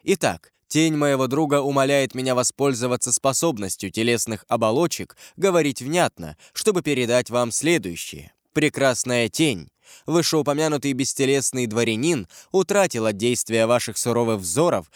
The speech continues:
не только тело, но и дух. Если бы передо мной стояли вы собственной персоной, то я бы скорее попросил мэтра Рене запрятать меня в какую-нибудь дыру, наполненную горячей серой, чем разговаривать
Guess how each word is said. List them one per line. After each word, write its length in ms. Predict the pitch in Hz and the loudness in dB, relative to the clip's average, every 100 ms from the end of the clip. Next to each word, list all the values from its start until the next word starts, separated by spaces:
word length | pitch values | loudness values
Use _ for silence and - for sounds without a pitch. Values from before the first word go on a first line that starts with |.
| - - | -20 -2
не 180 | 175 | 0
только 360 | 151 143 123 113 | 2 0 0 -4
тело, 480 | - 175 151 80 73 _ - | 0 0 0 -4 -14 _ -8
но 180 | 117 120 | -2 0
и 100 | 113 | 2
дух. 380 | 160 180 - _ _ | 0 -2 -6 _ _
Если 420 | 120 165 202 - 170 | -2 2 2 0 -4
бы 100 | 160 | -2
передо 320 | 151 139 127 | 0 2 2
мной 420 | 120 156 147 87 - - | 2 0 0 -2 -12 -12
стояли 520 | - 143 139 147 131 | 0 2 4 4 2
вы 180 | 131 143 | 0 0
собственной 580 | - 139 - 127 127 | 0 -2 -2 -2 -2
персоной, 720 | 117 117 95 - 185 123 87 - - - | 0 -2 -2 0 0 0 -6 -12 -18 0
то 80 | 208 | 4
я 160 | 202 | 4
бы 80 | 175 | 2
скорее 380 | - 147 143 131 | -2 0 0 0
попросил 500 | 117 117 110 131 123 | 0 -2 -2 -2 0
мэтра 380 | 117 120 110 107 | 0 0 0 -2
Рене 360 | 110 131 143 - - | 0 2 0 -2 -12
запрятать 640 | 104 135 - 170 160 101 - | -2 -2 2 0 0 -4 -6
меня 220 | 95 95 | -2 -2
в 40 | |
какую-нибудь 580 | 110 - 123 120 120 120 | -2 0 0 0 0 0
дыру, 340 | 127 151 170 - - - | 0 2 0 -2 -14 -2
наполненную 760 | 170 160 165 151 143 139 113 | -2 2 0 0 -2 0 0
горячей 480 | 113 120 123 - 120 | 0 2 2 0 -4
серой, 560 | - - 170 98 78 - - | -2 2 2 0 -8 -18 -20
чем 280 | - 151 127 | -2 0 2
разговаривать 760 | 127 104 113 123 131 123 120 | 0 2 2 4 2 0 -2